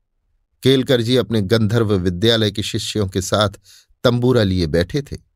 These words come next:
पखावज, सितार, सरोद, वीणा और जाने कौन कौन बाजे, जिनके नाम भी मैं नहीं जानता,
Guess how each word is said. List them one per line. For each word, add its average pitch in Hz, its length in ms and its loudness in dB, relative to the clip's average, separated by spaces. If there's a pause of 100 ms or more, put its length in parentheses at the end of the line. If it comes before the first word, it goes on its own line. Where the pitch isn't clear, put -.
(500)
पखावज, 107 520 2
सितार, 101 480 0
सरोद, 98 440 0
वीणा 98 400 2 (440)
और 139 280 2
जाने 110 300 0
कौन 120 380 -2
कौन 95 300 0
बाजे, 95 400 0 (460)
जिनके 165 300 2
नाम 151 300 0
भी 185 120 2
मैं 165 140 2
नहीं 120 220 0
जानता, 98 460 -2